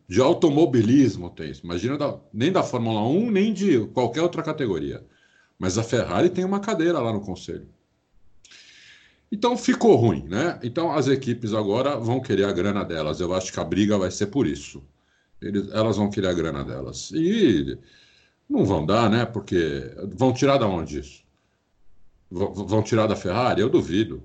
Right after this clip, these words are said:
Já fizeram o acordo com a Ferrari. O acordo tá feito. Entendeu? Então agora vão dizer pra Ferrari, "Não, vamos, vamos dar pra trás esse acordo, vamos pegar a sua parte e vamos dar pros outros?"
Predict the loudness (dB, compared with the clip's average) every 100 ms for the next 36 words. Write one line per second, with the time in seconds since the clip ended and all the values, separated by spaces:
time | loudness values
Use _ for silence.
0 | -20 -20 -2 0 2 4 4 4 2 2
1 | -2 -2 -8 -14 -16 -18 -20 _ _ _
2 | -12 -4 -2 -2 -2 2 2 0 -10 _
3 | _ _ _ _ _ _ _ -20 -20 -16
4 | -14 -16 -18 -16 -8 -4 -2 2 2 4
5 | 2 2 2 0 -4 -4 -2 0 0 0
6 | -4 -8 -20 -20 _ -4 -4 -2 -2 0
7 | 0 0 -2 -2 2 2 0 -4 -2 0
8 | 0 -2 -4 -2 0 2 0 -2 -8 _
9 | _ _ -10 -2 0 0 2 2 0 -4
10 | -4 -2 -4 -4 -4 -2 -2 -4 -14 -20